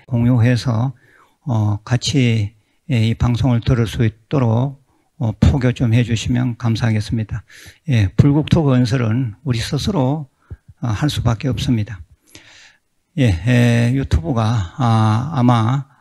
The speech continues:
아, 이 세상을 불국토로 하는데 조금이나마, 마, 힘이 되지 않을까 생각합니다. 예, 유튜브 불교대학, 예, 요 유튜브 불교대학의 학생으로서, 예, 자부심을 갖고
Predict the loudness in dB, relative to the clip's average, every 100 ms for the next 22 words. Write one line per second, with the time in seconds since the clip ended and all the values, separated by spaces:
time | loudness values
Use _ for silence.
0 | _ _ _ -4 0 2 0 0 0 0
1 | 0 2 2 2 0 0 -2 -4 -8 _
2 | _ _ _ _ 2 2 4 4 4 4
3 | 4 2 2 0 0 0 -2 -8 _ _
4 | -2 2 2 4 2 2 2 0 -4 _
5 | -2 -2 2 4 4 4 4 2 0 0
6 | 0 0 -2 -2 -6 -10 _ _ -2 0
7 | 0 0 0 0 0 0 2 2 0 -2
8 | -10 -20 -20 -20 _ -2 0 2 0 0
9 | 0 0 2 2 4 4 4 2 2 2
10 | 2 0 -2 -4 -4 -2 0 0 0 0
11 | -2 -4 -6 -4 0 2 4 2 2 0
12 | -2 -4 -2 -2 -4